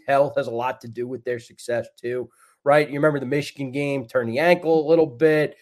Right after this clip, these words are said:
Uh, then the James Madison game, it was the hamstring, and you, you didn't see him <laughs> for a little bit, uh, with the hamstring injury, uh, that, at the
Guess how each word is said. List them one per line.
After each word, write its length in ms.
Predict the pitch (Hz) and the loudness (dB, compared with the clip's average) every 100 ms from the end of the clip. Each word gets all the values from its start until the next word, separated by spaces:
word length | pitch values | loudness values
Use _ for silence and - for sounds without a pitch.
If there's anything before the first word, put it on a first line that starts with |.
| _ _ 127 | _ _ -10
Uh, 180 | 123 | -8
then 180 | 120 131 | -2 -2
the 60 | 127 | -2
James 340 | 120 120 113 | -8 -8 -4
Madison 600 | 135 151 160 156 160 151 | 0 2 2 0 -6 -8
game, 320 | 139 151 151 | -6 -4 -2
it 80 | 135 | -4
was 160 | 113 113 | -8 -8
the 100 | 110 | -6
hamstring, 880 | 151 185 180 - - 175 170 165 139 | -2 0 0 -2 -4 2 2 2 -2
and 220 | 123 110 _ _ | -6 -8 _ _
you, 100 | 123 | -12
you 160 | 120 123 | -10 -8
didn't 300 | 139 143 131 | -8 -8 -4
see 180 | 180 196 | 2 2
him 120 | 185 | 2
<laughs> 20 | |
for 220 | - 196 | 0 2
a 140 | 190 180 | 2 2
little 180 | 196 | 0
bit, 380 | 190 151 196 180 - _ _ | 0 0 2 2 -6 _ _
uh, 160 | 147 139 | -4 -4
with 160 | 139 | -4
the 100 | - | -4
hamstring 680 | 123 160 180 175 - 180 170 | -2 2 2 0 -4 -4 0
injury, 760 | 170 165 151 165 165 160 143 - _ | -2 -4 -6 -4 -2 -2 -4 -10 _
uh, 240 | 131 131 127 | -12 -10 -8
that, 160 | 123 123 | -8 -6
at 160 | 127 | -8
the 100 | - | -6